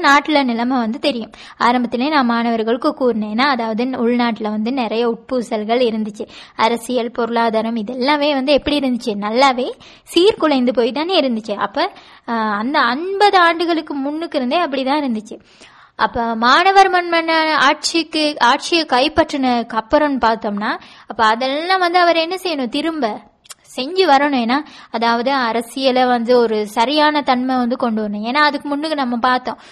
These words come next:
ஒரு ஸ்திரத்தன்மை வந்து இல்லைன்னா தொடர்ச்சியா வந்து ஆட்சி அதிகாரங்கள் வந்து நல்லாவே இல்லை அப்படின்னு தான் சொல்லலாம். அதே மாதிரி பொருளாதாரம்னு பார்த்தா அங்க சொத்துக்கள்லாம் சீர்குலைஞ்சிருச்சு, பொருளாதார வசதி இல்ல,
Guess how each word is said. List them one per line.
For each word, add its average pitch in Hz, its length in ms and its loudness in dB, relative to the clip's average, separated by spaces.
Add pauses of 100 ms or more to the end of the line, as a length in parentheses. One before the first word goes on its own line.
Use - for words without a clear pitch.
(120)
ஒரு 254 320 0 (320)
ஸ்திரத்தன்மை 320 640 0
வந்து 254 240 0
இல்லைன்னா 262 480 -2 (320)
தொடர்ச்சியா 262 480 0
வந்து 269 240 -2
ஆட்சி 262 400 0
அதிகாரங்கள் 240 640 -4
வந்து 254 240 -10 (160)
நல்லாவே 302 420 4
இல்லை 240 180 -2
அப்படின்னு 220 360 -6
தான் 277 220 -4
சொல்லலாம். 226 320 -4 (340)
அதே 339 280 2
மாதிரி 359 300 0
பொருளாதாரம்னு 302 720 2
பார்த்தா 254 180 0
அங்க 269 300 0
சொத்துக்கள்லாம் 247 680 -2
சீர்குலைஞ்சிருச்சு, 226 960 -6
பொருளாதார 269 580 0
வசதி 247 420 -6
இல்ல, 247 360 -6